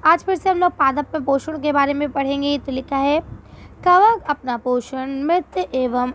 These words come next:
अपघटित जैव पदार्थ से प्राप्त करते हैं, वे मृत जीवी कहलाते हैं। यानी कि जो कवक होते हैं वो अपना पोषण कहाँ से प्राप्त करते हैं? जो मृत हैं यानी मर चुके हैं या अपघटित हो चुके हैं, ऐसे पदार्थों से प्राप्त करते हैं।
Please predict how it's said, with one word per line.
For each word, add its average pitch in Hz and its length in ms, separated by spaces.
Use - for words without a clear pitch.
अपघटित 285 600
जैव 254 240
पदार्थ 226 360
से 294 160
प्राप्त - 480
करते 247 300
हैं, 285 240
वे 359 240
मृत 359 340
जीवी 240 380
कहलाते 208 520
हैं। 269 220
यानी 285 240
कि 330 240
जो 277 140
कवक 269 360
होते 285 260
हैं 277 280
वो 349 60
अपना 359 300
पोषण 370 400
कहाँ 339 200
से 370 120
प्राप्त 330 360
करते 320 300
हैं? 339 220
जो 320 160
मृत 294 360
हैं 277 120
यानी 254 200
मर 269 220
चुके 302 280
हैं 311 120
या 285 180
अपघटित 277 540
हो 294 80
चुके 285 280
हैं, 302 200
ऐसे 294 260
पदार्थों 269 440
से 269 140
प्राप्त 240 400
करते 285 220
हैं। 330 120